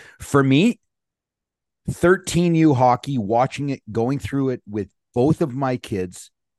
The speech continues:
It is the most dangerous time of their lives. Now you say,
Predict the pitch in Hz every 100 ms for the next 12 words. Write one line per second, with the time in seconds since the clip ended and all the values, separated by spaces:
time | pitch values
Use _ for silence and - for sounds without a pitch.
0 | _ _ _ _ 143 156 175 - 151 135
1 | 120 95 85 - 131 143 151 147 156 135
2 | - _ _ _ 110 - 135 127 127 123
3 | 110 _ - 113 113 101 92 92 92 90
4 | 65 - - - _ _ _ _ _ _
5 | _ _ _ _ _ _ _ _ - -
6 | 127 127 123 - 139 123